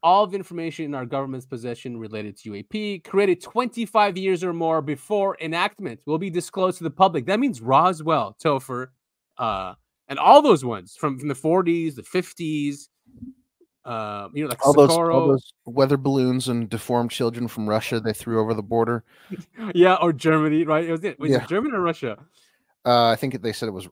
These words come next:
Speaker 2: I mean, sh-, I'm sure everyone says a lot of things.
Speaker 1: Uh, so an excellent place to start is with documents we know exist or should exist. For instance, still classified Project Blue Book records, as detailed in his book In Plain Sight,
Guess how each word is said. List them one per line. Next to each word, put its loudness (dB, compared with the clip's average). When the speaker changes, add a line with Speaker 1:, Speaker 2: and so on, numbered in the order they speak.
Speaker 2:
I 2
mean, -6
sh-, -6
I'm 0
sure -2
everyone -2
says -8
a -14
lot -4
of -16
things. -12
Speaker 1:
Uh, -8
so -4
an -4
excellent -6
place -4
to -14
start -10
is -8
with -10
documents -4
we -10
know -8
exist -12
or -12
should -8
exist. -10
For -2
instance, -6
still 0
classified -2
Project -4
Blue -6
Book -10
records, -16
as -8
detailed -4
in -10
his -10
book -8
In -10
Plain -8
Sight, -6